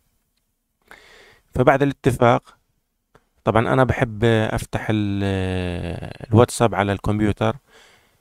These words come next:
وخاصة إذا في لينكات غريبة أفتحها عن طريق الكمبيوتر لعن-، لأنه عندي أنتي فيروس للحماية والحامي رب العالمين. فبب-، ببعثوا لي معلومات ال-، الدفع،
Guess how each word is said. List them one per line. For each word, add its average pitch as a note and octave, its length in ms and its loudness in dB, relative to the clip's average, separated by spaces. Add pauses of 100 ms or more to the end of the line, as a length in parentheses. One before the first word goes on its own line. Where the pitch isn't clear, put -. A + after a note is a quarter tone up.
(120)
وخاصة - 460 0
إذا A2+ 160 2
في B2 160 2
لينكات A2+ 380 0
غريبة A#2+ 440 0
أفتحها A2 320 -4
عن A2 80 -2
طريق A#2 240 0
الكمبيوتر A2+ 480 0
لعن-، G#2 420 -2
لأنه A2+ 280 -2
عندي A2 280 -2
أنتي A2+ 240 -2
فيروس G2 540 -2 (1160)
للحماية G#2+ 480 2
والحامي G#2+ 380 0
رب G2 180 0
العالمين. F#2 500 -4 (1200)
فبب-، C3 380 4
ببعثوا C#3 600 4
لي B2+ 100 4
معلومات A#2 460 4
ال-، G2+ 320 0 (460)
الدفع، A2+ 420 2